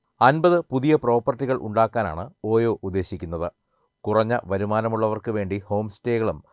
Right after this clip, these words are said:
ധർമ്മശാലകളും ഇതോടൊപ്പം ഉണ്ടാകും. പക്ഷേ ഇതൊക്കെ ചെറുത് എന്നാണ് ഇതിനെക്കുറിച്ച് പഠിക്കുന്നവർ പറയുന്നത്.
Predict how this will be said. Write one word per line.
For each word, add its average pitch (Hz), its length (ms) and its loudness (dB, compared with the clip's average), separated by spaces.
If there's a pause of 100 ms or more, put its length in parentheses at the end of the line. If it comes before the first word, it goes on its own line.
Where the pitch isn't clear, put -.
(220)
ധർമ്മശാലകളും 117 800 0
ഇതോടൊപ്പം 98 440 -4
ഉണ്ടാകും. 82 340 -4 (400)
പക്ഷേ 170 260 2 (260)
ഇതൊക്കെ 147 400 0 (200)
ചെറുത് 143 500 2
എന്നാണ് 110 380 -4 (540)
ഇതിനെക്കുറിച്ച് 123 680 -4
പഠിക്കുന്നവർ 98 580 -6 (480)
പറയുന്നത്. 95 420 -2